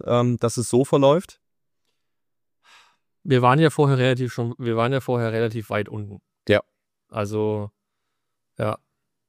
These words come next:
Speaker 2: Ich bin mir auch noch nicht sicher, ob wir mittlerweile den Boden gefunden haben, so irgendwie so zwischen, keine Ahnung, vierundsechzig, fünfundsechzig bis siebzig. Das wär ja eigentlich mein Tipp gewesen.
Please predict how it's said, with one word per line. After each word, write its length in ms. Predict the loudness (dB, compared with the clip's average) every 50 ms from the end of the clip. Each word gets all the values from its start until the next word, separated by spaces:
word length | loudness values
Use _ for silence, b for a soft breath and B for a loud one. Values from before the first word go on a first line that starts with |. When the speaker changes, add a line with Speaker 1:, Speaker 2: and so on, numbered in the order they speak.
| _ _ _ _ _ _ _ _
Speaker 2:
Ich 80 | 0
bin 120 | 2 4 6
mir 60 | 6
auch 60 | 4
noch 160 | 4 2 2
nicht 140 | 2 0 0
sicher, 240 | -2 -2 -2 0 0
ob 140 | 0 0 0
wir 120 | 0 0
mittlerweile 460 | 0 0 0 0 2 2 2 2 2
den 160 | 0 -2 -2 -2
Boden 280 | 0 0 0 0 -2
gefunden 400 | -2 -2 -2 -2 -2 -2 -2 -2
haben, 180 | -2 -2 0 0
so 120 | -2 -2
irgendwie 260 | -2 0 0 0 -2
so 120 | -2 -4 -6
zwischen, 580 | -6 -6 -6 -4 -2 -2 0 0 0 -2 -4 -6 _ _ -6
keine 200 | -2 -2 0 2
Ahnung, 380 | 2 2 2 2 2 0 -2
vierundsechzig, 720 | -4 -2 0 0 2 4 2 2 0 0 -2 -2 -2 -2
fünfundsechzig 580 | -2 0 0 2 2 2 2 0 -2 -4 -6 -6
bis 140 | -6 -6 -4
siebzig. 320 | -6 -6 -6 -6 -8 -6
Das 220 | -6 -6 0 2
wär 80 | 4 4
ja 160 | 4 4 2
eigentlich 260 | 2 0 0 0 0
mein 240 | 0 2 2 2 2
Tipp 280 | 2 0 0 0 -2 0
gewesen. 360 | 2 2 2 4 2 -2